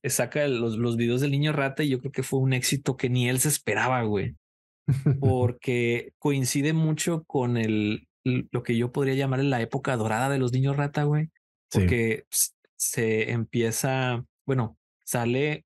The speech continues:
Speaker 1: obviamente Fortnite y empieza a ser el, el juego de los niños rata, ¿no? Por excelencia.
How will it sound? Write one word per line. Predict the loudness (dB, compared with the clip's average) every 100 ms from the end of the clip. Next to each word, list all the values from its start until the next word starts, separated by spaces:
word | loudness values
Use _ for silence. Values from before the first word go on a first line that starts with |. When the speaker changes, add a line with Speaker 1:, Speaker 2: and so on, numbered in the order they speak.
| -4
Speaker 1:
obviamente | 0 0 0 -2
Fortnite | -2 0 0 0 0 0
y | 0
empieza | -2 0 -2 0 -2 -2
a | 0 -2
ser | -2 -2 0
el, | 0 0
el | -2 -2
juego | -4 -2 0 0 0
de |
los | 0 0
niños | 0 0 0
rata, | 0 -2 -2 0
¿no? | 0 0
Por | -2
excelencia. | 0 0 0 0 0 -4